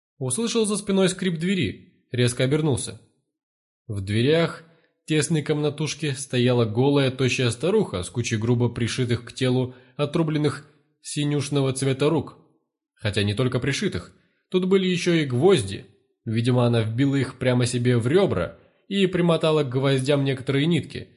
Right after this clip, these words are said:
чтобы руки не висели на одной лишь ее и без того обвисшей от старости коже. Руки эти безвольно болтались. Шевелить ими она, разумеется, не могла,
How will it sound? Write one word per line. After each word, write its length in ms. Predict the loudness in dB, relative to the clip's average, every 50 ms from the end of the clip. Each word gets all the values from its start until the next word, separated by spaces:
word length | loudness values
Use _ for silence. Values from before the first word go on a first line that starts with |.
| _ _ _ _
чтобы 320 | -6 0 2 4 6 6
руки 240 | 6 6 4 2 -2
не 140 | -2 0 0
висели 480 | 0 -2 0 0 0 2 2 2 2
на 240 | 2 2 2 4 2
одной 260 | 2 2 2 2 2
лишь 280 | 4 2 2 0 0 -2
ее 260 | 0 0 2 2 2
и 100 | 2 2
без 260 | 2 0 0 0 0
того 260 | 0 0 2 2 2
обвисшей 540 | 0 0 0 -2 -2 -2 -2 -2 -2 -2 0
от 140 | -2 0 -2
старости 460 | -2 0 0 0 0 -2 -2 -4 -6
коже. 400 | -2 0 0 0 0 -4 -10 -12 -16 _ _ _ _ _ _ _ _ _ _ _ -8
Руки 440 | -6 -2 0 2 0 0 0 0 0
эти 260 | 0 0 0 -4 -4
безвольно 500 | -2 -2 -2 0 0 0 2 2 2 2
болтались. 640 | 2 2 2 2 2 0 0 0 -2 -8 -10 -16 _ _ _ _ _ _ _ _ _ _ _ _ _ _ _
Шевелить 600 | -8 -2 0 0 2 2 0 0 -2 -2 -2 -2 -2
ими 200 | 2 4 4 4
она, 280 | 4 4 4 2 2
разумеется, 500 | 2 2 0 0 0 0 0 0 0 0
не 100 | 0 2
могла, 480 | 2 2 2 2 0 0 0 -2 -8